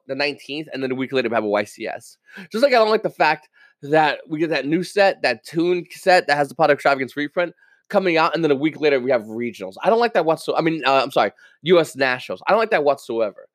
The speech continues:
And if you're in, like, South America, you're like, "Yeah, but, you know, what, what, poor us." Like, sure,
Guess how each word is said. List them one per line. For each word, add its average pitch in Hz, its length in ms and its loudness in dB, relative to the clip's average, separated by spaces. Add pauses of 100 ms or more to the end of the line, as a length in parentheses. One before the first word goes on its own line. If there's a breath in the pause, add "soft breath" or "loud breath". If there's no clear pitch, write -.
(300 soft breath)
And 185 120 -2
if 185 80 -4
you're 226 100 4
in, 214 80 2
like, 170 140 2
South 156 220 0
America, 151 280 -2
you're 147 100 -2
like, 160 160 -2
"Yeah, 202 200 4
but, 190 180 -2
you 202 120 -4
know, 180 120 0
what, 185 220 -4
what, 196 200 -2
poor 202 260 0
us." 175 180 2
Like, - 120 -10
sure, 220 300 2